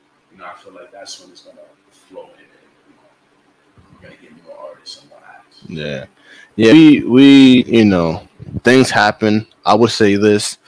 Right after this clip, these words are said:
Speaker 2: Uh, now, I love just keeping it a hundred with everybody, you know. We went through some things, you know, and, um,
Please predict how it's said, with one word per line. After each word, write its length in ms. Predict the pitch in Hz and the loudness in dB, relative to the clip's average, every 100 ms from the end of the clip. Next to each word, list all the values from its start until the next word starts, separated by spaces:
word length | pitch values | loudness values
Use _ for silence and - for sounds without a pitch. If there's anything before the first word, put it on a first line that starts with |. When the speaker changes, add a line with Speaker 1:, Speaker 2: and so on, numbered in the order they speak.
| _ _ _ _ _ _ - | _ _ _ _ _ _ -14
Speaker 2:
Uh, 360 | 71 78 85 87 | -6 -2 -2 -2
now, 240 | 92 87 - | -2 -4 -6
I 120 | 90 | -6
love 360 | 101 107 104 95 | -4 -4 -6 -8
just 260 | - 101 - | -12 -14 -10
keeping 300 | - 98 98 | -10 -8 -8
it 80 | 98 | -8
a 80 | 92 | -8
hundred 400 | 92 101 101 - | -6 -4 -4 -6
with 200 | 87 87 - | -8 -8 -6
everybody, 640 | 92 92 85 95 90 87 _ _ | -8 -8 -8 -8 -8 -14 _ _
you 100 | 90 | -16
know. 300 | 85 80 _ _ _ _ _ _ _ | -16 -16 _ _ _ _ _ _ _
We 160 | 123 135 | 0 2
went 260 | 127 120 | 2 0
through 120 | 110 107 | -4 -8
some 240 | 107 101 | -8 -10
things, 320 | - 98 90 | -12 -14 -12
you 80 | 95 | -14
know, 260 | 98 101 120 _ _ _ _ - | -12 -14 -16 _ _ _ _ -14
and, 580 | 101 98 95 92 90 - | -10 -10 -10 -10 -12 -12
um, 680 | 90 90 87 87 87 90 | -10 -8 -8 -10 -12 -18